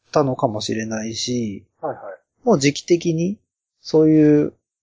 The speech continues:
Speaker 1: 移植よりかオリジナルのものを出していった方がいいみたいな感じもあったのかもしれないんやけど、
Speaker 2: はい。
Speaker 1: まあどうなんかな、そこら辺は。実際のところどうなんかね。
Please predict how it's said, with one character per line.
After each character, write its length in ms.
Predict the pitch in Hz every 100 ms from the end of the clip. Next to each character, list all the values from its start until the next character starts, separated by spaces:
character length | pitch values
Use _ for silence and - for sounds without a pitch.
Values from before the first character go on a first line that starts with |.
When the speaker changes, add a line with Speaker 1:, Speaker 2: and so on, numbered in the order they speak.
| _ -
Speaker 1:
移 80 |
植 280 | 147 196 220
よ 80 | 226
り 100 | 202
か 140 | -
オ 100 | 117
リ 120 | 127 131
ジ 120 | 151
ナ 120 | 143
ル 480 | 113 101 95 95 -
の 80 | 110
も 140 | 107
の 80 | 104
を 40 |
出 140 | 101 98
し 80 | -
て 140 | 120
い 320 | 113 110 -
っ 20 | 120
た 120 | - 113
方 60 |
が 100 | 95
い 160 | 107 113
い 40 |
み 100 | 113
た 140 | 107 101
い 40 |
な 260 | 98 90 90
感 280 | - 120 120
じ 100 | 123
も 160 | 120
あ 40 | 113
っ 60 | _
た 100 | -
の 120 | 135
か 100 | -
も 100 | 87
し 120 | 90 110
れ 100 | 110
な 180 | 113
い 40 | 104
ん 60 |
や 120 | 92 92
け 120 | 98
ど、 380 | 113 104 80 - _
Speaker 2:
は 160 | -
い。 80 | 107 _ _ _ _ _ _ _ _ _ -
Speaker 1:
ま 120 | 160
あ 20 |
ど 240 | 120 160
う 60 | 277
な 120 | 117
ん 100 | 87
か 140 | 92 87
な、 280 | 123 107 82
そ 120 | -
こ 140 | -
ら 100 | 110
辺 260 | 110 101 101
は。 280 | 98 95 80 _
実 380 | 135 135 - 254
際 60 | 294
の 60 |
と 80 | 311
こ 60 | 220
ろ 60 |
ど 160 | 117 185
う 20 |
な 100 | 165
ん 80 | 90
か 140 | - 92
ね。 320 | 113 85